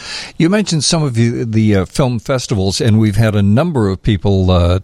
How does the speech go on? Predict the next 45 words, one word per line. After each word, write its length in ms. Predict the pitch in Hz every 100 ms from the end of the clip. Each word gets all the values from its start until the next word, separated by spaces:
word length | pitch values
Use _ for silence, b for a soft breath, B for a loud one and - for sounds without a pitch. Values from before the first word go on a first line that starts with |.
| -
texting 480 | 135 - - 92 87
us 180 | -
at 80 | 98
three 200 | - 110
one 180 | 95 95
two, 180 | - 110
nine 300 | 95 98 101
eight 160 | 98
one, 220 | 98 101 98
seventy 360 | - 101 98
two 180 | - 104
hundred, 320 | 107 113 101 B B B B -
and 120 | 135
they 40 | 143
wanna 260 | 151 156
know, 160 | 147 139
is 160 | 135
there 120 | 147 -
any 240 | 180 196
chance 440 | - 175 165 -
that 200 | - 139 135
you 340 | 120 131 151
are 220 | 160 143
going 280 | 131 135 139
to 100 | 131
be 200 | 113 120 123
appearing 600 | 107 143 156 131 113 110 -
in 240 | 123 117
the 100 | 117
Chicago 640 | 110 - 120 147 165 175 101
area 460 | 95 92 92 120
at 40 | 107
any 200 | 104 107
point 260 | - 117
in 80 | 110
the 80 | 107
future 400 | - 110 - 131
with, 240 | 117 104
uh, 180 | 117 110
with 280 | 110 107 -
one 100 | 120
of 60 | 120
the 80 |
film 240 | - 147 190
festivals? 640 | 104 87 - 67 - -